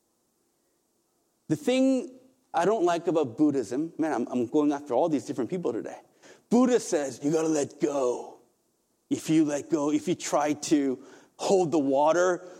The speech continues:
with your clenched fist, you're not gonna be able to hold anything to the water." I don't know. But if you let go, you can experience the water. That's what they say. I don't know what that means. That means you gotta let go.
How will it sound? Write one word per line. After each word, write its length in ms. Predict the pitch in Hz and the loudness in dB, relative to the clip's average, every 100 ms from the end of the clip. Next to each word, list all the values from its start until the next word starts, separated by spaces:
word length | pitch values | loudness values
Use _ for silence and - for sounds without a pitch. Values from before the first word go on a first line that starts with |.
| - | -12
with 160 | - - | -6 -2
your 80 | 180 | -2
clenched 340 | - 190 156 | 0 -2 -2
fist, 400 | - 185 190 - | -2 0 0 0
you're 80 | 165 | 0
not 140 | 165 | 0
gonna 120 | 160 151 | 2 2
be 120 | 156 | 2
able 100 | 151 | 0
to 80 | 120 | -2
hold 220 | 180 160 | 0 2
anything 400 | 151 147 156 147 | 2 2 0 -2
to 80 | 139 | -2
the 60 | |
water." 300 | 120 123 113 - | 0 0 0 -6
I 140 | - | -6
don't 120 | 127 | -6
know. 200 | 123 117 - - - | -6 -8 -12 -20 -10
But 100 | 123 | -6
if 100 | - | 0
you 100 | 160 | 0
let 260 | 147 - | 0 -4
go, 360 | - 139 143 - - - | -2 0 -2 -4 -16 -18
you 80 | - | -4
can 160 | 156 | -4
experience 680 | - - - 151 131 131 127 | -4 -10 -4 -4 -4 -6 -6
the 100 | - | -6
water. 500 | 120 117 120 - - 117 | -4 -4 -4 -8 -12 -10
That's 160 | 117 | -10
what 120 | 110 | -6
they 100 | 104 | -6
say. 160 | 104 - | -6 -4
I 40 | |
don't 100 | 123 | -2
know 60 | 131 | -2
what 120 | 120 | -4
that 160 | 117 87 | -6 -6
means. 280 | 110 143 - - | -2 -4 -4 -12
That 100 | - | 0
means 240 | 165 165 143 | 2 4 4
you 60 | |
gotta 120 | 160 147 | 2 2
let 220 | 127 - | -2 -2
go. 220 | 110 - | -4 -6